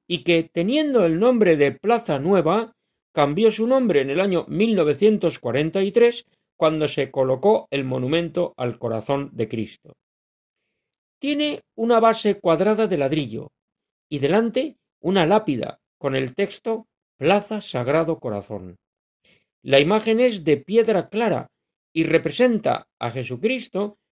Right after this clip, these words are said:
vestido con túnica y manto, con los dos brazos levantados y las manos abiertas, expresando acogida.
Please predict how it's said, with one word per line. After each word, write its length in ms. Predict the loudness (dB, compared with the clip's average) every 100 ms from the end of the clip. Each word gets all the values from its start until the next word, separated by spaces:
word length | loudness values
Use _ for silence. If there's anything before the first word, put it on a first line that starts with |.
| _
vestido 600 | -2 -2 -2 2 2 2
con 340 | -2 -2 -4
túnica 640 | -4 -4 -4 -4 -6 -6 -8
y 140 | -4
manto, 580 | -2 -2 -4 -12 -14 -16 _ _ _ _ _
con 180 | 0
los 180 | 2 2
dos 180 | 2 2
brazos 400 | 0 -2 -2 -2
levantados 840 | 2 2 0 2 2 2 -4 -16 _ _ _ _ _
y 100 | -6
las 240 | -6 -4
manos 400 | -4 -4 -4 -8
abiertas, 760 | -12 -4 -2 -2 -8 -16 -18 -20 _ _ _ _ _ _
expresando 720 | -6 -4 -4 -2 -2 -2 -4 -6
acogida. 640 | -6 -4 -4 -4 -8 -10